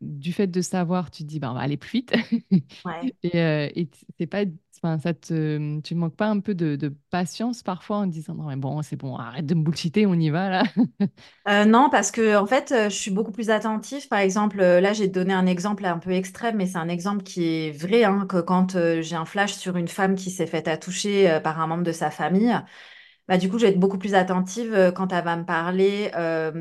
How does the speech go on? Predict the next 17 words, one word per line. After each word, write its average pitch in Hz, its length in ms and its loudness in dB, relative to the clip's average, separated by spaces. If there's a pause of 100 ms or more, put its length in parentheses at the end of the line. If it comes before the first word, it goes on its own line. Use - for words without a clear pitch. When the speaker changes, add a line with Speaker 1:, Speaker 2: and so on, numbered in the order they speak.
Speaker 2:
de 175 80 -6
ses 180 220 -6
appréhensions 185 480 0
dans 185 120 0
ses 185 160 -4
interactions, 170 560 -4
que - 60 -6
ce 196 80 -2
soit 185 140 2
avec 170 220 0
ses 170 180 -6
clients 196 520 2
ou 185 140 6
avec, 175 500 0 (100)
euh, 151 560 2
ses 160 160 -8
proches. - 420 -2